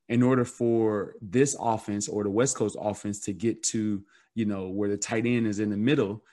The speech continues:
you have to make a different name and a different call. And then that, you know, they may say, instead of trips right, you gotta put target right. Now target means the tight end is in the middle, or s-, you gotta do something else. It's still trips, it's not, still got R in it, all those things, right? So you have to come up with a different terminology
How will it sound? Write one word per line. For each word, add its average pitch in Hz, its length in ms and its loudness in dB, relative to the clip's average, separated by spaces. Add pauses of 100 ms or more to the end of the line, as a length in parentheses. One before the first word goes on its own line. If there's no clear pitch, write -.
you 113 100 0
have 110 220 -2
to - 140 -6
make 107 260 -2
a 101 60 -4
different 110 440 -2
name 117 360 2
and 98 80 -2
a - 20 -4
different 107 360 -4
call. 117 420 -2
And 101 220 -8
then 107 180 0
that, 104 280 -4
you 113 120 -2
know, 98 200 -6 (200)
they 107 100 2
may 104 160 0
say, 104 240 -2 (140)
instead 104 260 -4
of 95 80 -6
trips - 320 -2
right, 98 160 -2
you 98 60 -6
gotta 101 180 -4
put - 260 -6
target 123 400 0
right. - 240 -8
Now 113 160 -2
target 127 400 -2
means 104 220 0
the 104 100 -4
tight 117 260 0
end 120 200 2
is 90 120 -8
in 104 120 -2
the 92 60 -6
middle, 127 260 0 (400)
or 117 160 6
s-, - 220 -2
you 139 100 2
gotta 117 160 4
do 110 280 4
something 131 440 4
else. 117 300 0
It's - 160 -6
still 127 200 0
trips, 123 340 -2
it's 101 120 -6
not, 120 220 2
still 113 160 -2
got 104 180 0
R 127 200 4
in 117 100 2
it, 98 60 -6
all 110 220 0
those 104 160 0
things, 104 340 -6
right? 101 240 -4
So - 120 -2
you 113 80 0
have 107 100 -4
to 110 60 -6
come 127 240 0
up 107 60 0
with 110 120 0
a 95 40 -4
different 107 340 -4
terminology 104 640 -6